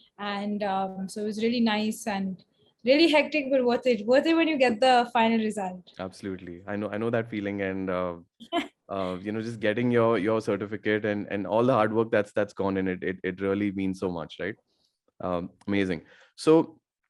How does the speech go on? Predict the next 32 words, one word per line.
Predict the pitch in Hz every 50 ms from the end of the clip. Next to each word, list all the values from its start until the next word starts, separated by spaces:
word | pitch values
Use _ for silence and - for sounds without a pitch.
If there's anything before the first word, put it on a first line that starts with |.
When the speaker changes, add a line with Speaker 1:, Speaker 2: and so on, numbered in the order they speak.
| _ - - _ -
Speaker 2:
so | 147 139
Durva, | 139 156 160 185 156
before | 117 123 117 139 165 175 175
we | 185 185
dive | 160 120 110 113 123 131 131
into | 139 139 131 135 139 139
the | 139 135
technical | - 107 98 - 110 104 107 110 98
questions, | - 92 87 - - - 87 85 87 90
before | _ 98 92 - _ 113 110 113 120
we | 113 107 117 120 117
pick | 120 - 120 117 -
your | 131 123 110
brains | 104 104 101 107 110 113 107 101 -
on, | 98 101 104 107 110 110 113 104 - _ _ _ _ _ _ _ - -
uh, | 104 104 98 95
you | 101 107
know, | 110 107 95 - _ _ _ _
performance, | 117 107 - - 117 113 113 117 117 113 110 107 101 - -
potential, | - 110 104 - 113 110 107 104 101 - 113 104 104 101
development, | 104 101 98 107 107 104 101 - - 107 104 101 101 98 95 - _ _ _
uh, | 101 101 98 95 98 98 95 92 -
fatigue, | - 117 104 113 120 120 117 113 110 104 92 - - _ _ _ _ _
load | 110 113 117 120 120 120
management, | 117 113 107 110 113 107 107 107 107 110 110 107 101 104
you | 110
know, | 113 110
all | - 113 123 131 143
of | 147 139 127
these | 123 131 135 131 127 117 107 113
complex | - 120 110 - - 127 117 117 -
terms, | - 139 135 107 101 95 104